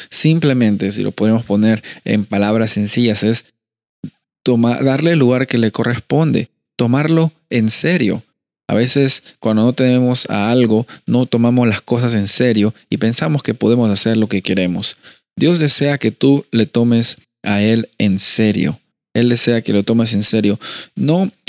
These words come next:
como un sentido de legalismo, de que cuando tú, ah, lo tomas en serio, Él recién te va a tratar bien. No, sino en el sentido de que cuando tú le tomas en serio, estás dejando que en serio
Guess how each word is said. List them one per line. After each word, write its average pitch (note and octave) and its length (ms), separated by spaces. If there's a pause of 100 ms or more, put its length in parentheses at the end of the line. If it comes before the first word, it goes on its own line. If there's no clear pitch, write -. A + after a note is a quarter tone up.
(100)
como C3 320
un D#3 180
sentido B2+ 640
de G2+ 220
legalismo, G#2+ 840
de F#2 80
que F#2+ 240
cuando G#2 360
tú, A2 280
ah, A2+ 120
lo G#2 120
tomas A2 320
en G#2 120
serio, A#2+ 340
Él A2 100
recién A2 320
te G#2 100
va G2+ 120
a G2 60
tratar F#2+ 380
bien. A#2+ 220
No, D3+ 160
sino A#2 240
en D3 80
el D3 80
sentido C3+ 420
de A2+ 140
que - 160 (300)
cuando A2+ 240
tú D#3 160
le F3+ 100
tomas C#3 320
en G2+ 140
serio, G2+ 500 (160)
estás D3 320
dejando D#3+ 380
que - 220
en A2 220
serio C#3 580